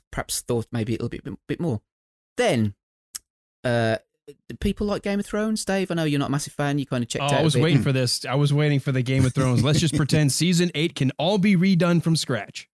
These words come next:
Speaker 1: So then it's like, yeah, and then I knew about this. Again, Game of Thrones, people have their own opinion on it. Um, I thought the ending was okay. It didn't blow me away. I just kind of thought, went with it. Whereas I talked to somebody at work who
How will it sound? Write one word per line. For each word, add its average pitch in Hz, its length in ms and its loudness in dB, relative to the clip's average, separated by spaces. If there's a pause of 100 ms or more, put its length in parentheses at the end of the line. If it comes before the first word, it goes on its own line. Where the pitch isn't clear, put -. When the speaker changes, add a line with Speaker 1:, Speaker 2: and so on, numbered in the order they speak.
(140)
Speaker 1:
So 262 180 0
then 262 200 0
it's 208 160 -2
like, 226 180 0
yeah, 190 240 0 (140)
and 156 160 0
then 165 160 -2
I 165 200 0
knew 175 200 0
about 120 220 0
this. 98 200 0
Again, 135 400 0 (400)
Game 208 160 0
of 170 80 -4
Thrones, 143 380 0
people 127 300 -4
have 113 100 -2
their 113 100 0
own 107 80 2
opinion 104 320 0
on 104 100 2
it. 104 240 -2
Um, 110 480 -2
I 123 60 -2
thought 113 300 -2
the 123 100 0
ending 110 240 2
was 113 140 0
okay. 113 520 -2
It - 60 -8
didn't 117 220 -4
blow 120 160 0
me 117 100 -2
away. 123 320 -2
I 123 40 -2
just - 200 -8
kind 113 140 -2
of 110 60 -6
thought, - 200 -6
went 123 180 -2
with 113 120 -2
it. 113 80 -4 (180)
Whereas 202 300 0
I - 40 0
talked 131 200 -4
to - 80 -4
somebody 107 180 2
at - 80 -12
work 127 300 0
who 101 220 0